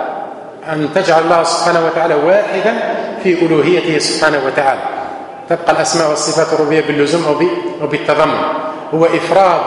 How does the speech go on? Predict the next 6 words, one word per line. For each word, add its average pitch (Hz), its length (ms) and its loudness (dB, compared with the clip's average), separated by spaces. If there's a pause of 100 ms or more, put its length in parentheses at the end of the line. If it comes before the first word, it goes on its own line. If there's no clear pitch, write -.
(120)
الله 165 400 2
سبحانه 180 720 0
بالعبادة، 147 460 0 (1040)
حتى 143 220 0
تحفظ 143 420 -2
حفظ 135 420 -2